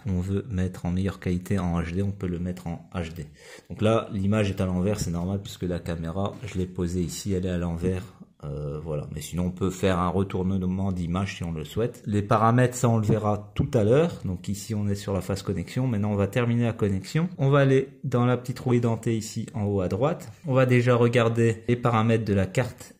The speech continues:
S D, donc carte micro S D. Et là, je vais f-, demander de formater.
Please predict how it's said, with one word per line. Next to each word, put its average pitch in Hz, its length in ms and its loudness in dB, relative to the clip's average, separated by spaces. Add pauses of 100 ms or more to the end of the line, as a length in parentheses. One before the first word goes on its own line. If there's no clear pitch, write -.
S 87 200 -6
D, 139 240 0
donc - 220 -12
carte - 260 -6
micro 92 280 -4
S 87 180 -6
D. 135 400 -2
Et 90 80 -4
là, 98 220 0
je 101 160 -2
vais 101 40 2
f-, - 260 -8
demander 95 520 -2
de 107 80 -4
formater. 95 600 -6